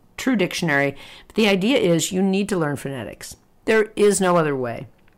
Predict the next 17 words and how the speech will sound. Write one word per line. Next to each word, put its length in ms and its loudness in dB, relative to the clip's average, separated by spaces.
And 240 2
phonetics 460 4
can 260 0
be 120 6
challenging. 560 4
It's 160 0
not 180 2
that 80 -4
you 80 2
have 160 2
to 100 0
write 320 0
in 160 4
it 120 4
all 120 6
the 120 0
time, 400 2